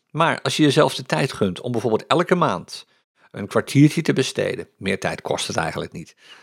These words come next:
aan het balanceren van je portfolio, het zorgen dat de verhoudingen weer fifty fifty zijn als je daarvoor had gekozen, dan hou je daar aan het eind veel meer aan over. Want je profiteert daarbij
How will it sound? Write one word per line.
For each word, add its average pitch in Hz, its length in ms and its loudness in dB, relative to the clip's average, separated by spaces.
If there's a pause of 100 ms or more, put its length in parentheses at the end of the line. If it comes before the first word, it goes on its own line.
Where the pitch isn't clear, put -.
(160)
aan - 180 -6
het 95 140 -2
balanceren 107 880 4
van - 200 -10
je 90 100 -6
portfolio, 85 640 -4
het 113 120 0
zorgen 147 280 4
dat 113 240 0 (380)
de - 100 -14
verhoudingen 117 480 4
weer 104 140 2
fifty 110 360 0
fifty 175 360 2
zijn 92 280 0
als - 140 -2
je - 60 2
daarvoor 92 320 0
had 92 120 -8
gekozen, 92 640 -6 (540)
dan 123 120 -2
hou 147 180 4
je 151 60 4
daar 135 80 6
aan 117 60 0
het 120 120 -2
eind 123 240 -2
veel 110 180 4
meer 107 160 2
aan 101 80 -2
over. 110 320 -2
Want 92 160 -8
je 127 100 -2
profiteert 151 720 2
daarbij 98 540 -4